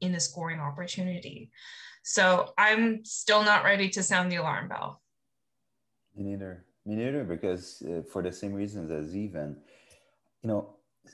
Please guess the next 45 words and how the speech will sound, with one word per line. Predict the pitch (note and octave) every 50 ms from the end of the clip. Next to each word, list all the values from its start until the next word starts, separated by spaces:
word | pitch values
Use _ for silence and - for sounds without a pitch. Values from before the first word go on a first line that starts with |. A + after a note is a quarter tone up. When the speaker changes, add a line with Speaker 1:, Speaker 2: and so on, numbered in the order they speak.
| - - - - -
Speaker 2:
<sighs> | - - - - - - - _ _ _ - - _ _ _ _ -
I | B2+ B2
think | - F#3 A3 A3
there | G#3 B2+ G2+ G2+
is | G#2 A#2+ A#2 A#2
a, | G2 -
a | - F2
question | - - F2+ F2+ F2+ - - F#2 D#2+
of | D2+ D2+ D2+
a | D#2 C#2+
bit | E2 E2+ F2
of | E2+ E2 -
a | D#2
lack | D2+ D2+ D2+ D#2 - -
of | D#2 - -
confidence | - D#2 D2+ D#2+ - - D2+ D2+ D2+ D2+ -
because, | D2+ D#2 - - D#2+ D2+ D2+ - -
you | - E2+
know, | E2+ D#2+ E2 E2
that, | D2+ E2 D#2 - - -
that, | D#2+ E2 D#2+ - - - - - - - - -
that | D2 - - - _ _ _ _ _ _ _ _ _ _ _ _ _ _ _ _ _ _
cross | - - - F#2 F2+ F2 - -
pass | - F2 E2 E2+ E2+ -
that | - D#2 D2+ D2 -
he | - D#2 D2
had | D2+ D#2+ E2 D2+ C#2+ C#2 - -
when | - D#2+ D2+ D2
they | D2+ D2+
were | D2+ D2+ D2
two | D2 - - E2+ E2
on | D#2 D2 D2 D#2
oh | D#2+ D#2+ D2+
against | D2 C#2 D2+ D2 D2 C#2+ -
the | D2+ C#2+
goalie | C#2 D2+ D#2+ D#2+ D#2+ D#2 C2+
was, | B1+ B1+ C2 C#2 - - -
was | A#1+ C2 C2+ C#2 C2+ - - - - -
a | E2
formality | - - D#2+ D2+ D2 D#2 D#2+ D#2+ E2 D#2 - - D2 D2
last | D2 D#2 D#2 D#2 - - -
year. | D#2+ D#2
Now | D#2 D#2+ D#2+ E2+
he | E2+ D#2
just, | C#2+ D#2+ E2 E2 -